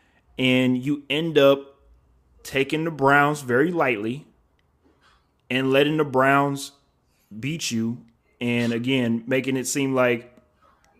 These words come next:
um, you know, I, I guess that, you know, the Browns being the little brother, but the Browns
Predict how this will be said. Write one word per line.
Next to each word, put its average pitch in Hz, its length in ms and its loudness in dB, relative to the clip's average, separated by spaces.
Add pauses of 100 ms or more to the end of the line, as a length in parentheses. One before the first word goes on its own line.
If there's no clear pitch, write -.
(260)
um, 110 600 2 (720)
you 131 100 -4
know, 120 100 -2
I, 113 220 0
I 127 40 2
guess 127 320 0 (100)
that, 120 260 -6
you 127 140 -4
know, 117 180 0
the 117 160 -4
Browns 123 360 0
being 127 240 0
the 120 60 -2
little 127 220 0
brother, 139 320 0
but 123 380 -2 (640)
the - 80 -2
Browns 139 500 2